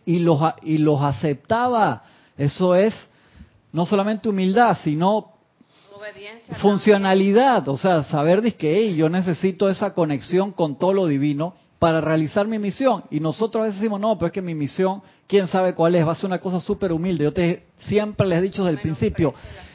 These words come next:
Speaker 1: no existe misión humilde. Tú puedes ser el barrendero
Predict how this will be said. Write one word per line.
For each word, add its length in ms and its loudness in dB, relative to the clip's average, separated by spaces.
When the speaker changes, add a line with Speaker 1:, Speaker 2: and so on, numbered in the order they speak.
Speaker 1:
no 160 -2
existe 760 -2
misión 460 2
humilde. 440 2
Tú 260 -2
puedes 360 2
ser 340 2
el 180 2
barrendero 960 2